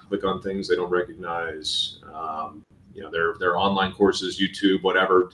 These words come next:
Put them through a fifteen minute phishing, uh, introduction, uh, you know, on a YouTube video, whatever you can do to close that gap, because that really is where the vast majority of these issues come up.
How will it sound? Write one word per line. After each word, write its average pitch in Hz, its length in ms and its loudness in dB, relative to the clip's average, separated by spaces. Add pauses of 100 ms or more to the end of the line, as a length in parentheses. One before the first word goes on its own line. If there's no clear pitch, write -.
(160)
Put 104 120 -6
them 113 120 -2
through 107 160 6
a 101 40 6
fifteen 107 380 2
minute 101 220 6 (120)
phishing, 104 460 2 (420)
uh, 90 280 2
introduction, 101 720 2 (140)
uh, 82 440 -6 (120)
you 92 100 -4
know, 85 80 -4
on 82 100 -2
a 80 40 -2
YouTube 98 320 2
video, 92 400 6
whatever 101 240 8
you 98 160 8
can 90 160 0
do 90 240 8
to - 100 -4
close 85 220 2
that 82 260 0
gap, 78 400 -4
because 87 220 0
that 85 180 0
really 92 240 6
is 85 180 4
where 85 100 0
the 80 100 -2
vast 78 280 -2
majority 82 400 -4
of 80 80 -10
these 78 160 -6
issues - 300 -14
come - 220 -14
up. - 160 -14